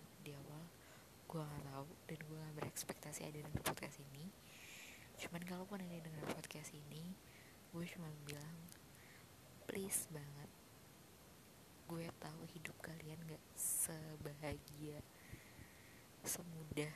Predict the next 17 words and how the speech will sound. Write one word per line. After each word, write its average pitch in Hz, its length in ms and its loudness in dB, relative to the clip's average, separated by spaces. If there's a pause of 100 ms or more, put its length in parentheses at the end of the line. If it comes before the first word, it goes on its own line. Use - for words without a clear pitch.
(100)
segampang, 151 800 2 (2000)
dan 151 240 4 (1500)
se-flat - 1040 10
itu. - 320 0 (960)
Tapi 202 320 8
please, 185 560 8 (640)
syukurin 202 560 6 (160)
hal 190 240 -2
kecil 180 400 0 (720)
yang 180 80 4
sebenarnya 170 320 4
tuh 208 80 0
Tuhan 196 240 2
udah 185 140 2 (100)
kasih 170 240 -2
ke 170 80 -4
kalian. 151 400 0